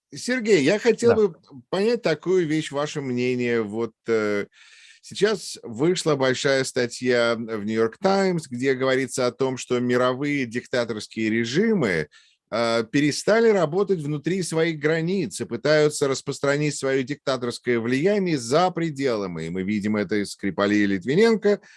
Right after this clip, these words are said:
Speaker 1: но мы также это видим из Саудовской Аравии, и с други-, и с Тур-, другими странами. Да, в общем,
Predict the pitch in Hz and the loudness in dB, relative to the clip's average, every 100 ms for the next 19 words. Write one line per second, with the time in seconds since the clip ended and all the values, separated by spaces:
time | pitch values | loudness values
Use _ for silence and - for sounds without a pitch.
0 | - - 185 208 196 190 175 170 156 143 | -20 -6 0 0 2 0 0 0 -2 -2
1 | 143 135 123 - 127 127 117 - - 120 | -2 -2 -4 -2 0 0 -2 -6 0 0
2 | 143 180 185 175 170 160 139 143 123 131 | 2 0 -2 -4 -4 -6 -8 -10 -4 -4
3 | 135 123 131 127 117 - 190 185 156 147 | -2 -4 -4 -4 -4 0 2 2 0 -2
4 | 190 208 226 175 - 120 92 78 80 90 | 0 2 2 2 2 0 0 -2 -4 -4
5 | 113 120 120 143 151 | -2 -2 -4 -4 -4